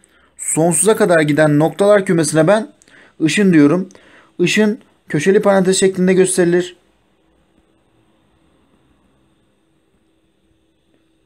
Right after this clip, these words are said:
Ben buna A B ışını diyorum. Düzleme geçelim. Her yönde sonsuza kadar giden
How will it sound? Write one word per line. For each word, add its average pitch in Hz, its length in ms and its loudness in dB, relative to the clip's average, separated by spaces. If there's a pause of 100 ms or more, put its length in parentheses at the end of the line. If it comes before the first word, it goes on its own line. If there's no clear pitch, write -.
(140)
Ben 165 220 0
buna 185 300 0 (500)
A 165 300 0
B 214 280 0 (640)
ışını 180 400 0
diyorum. 139 360 2 (960)
Düzleme 226 360 0
geçelim. 196 520 -2 (440)
Her 240 280 -2
yönde 190 420 -2
sonsuza 202 480 0
kadar 175 260 2
giden 156 480 -2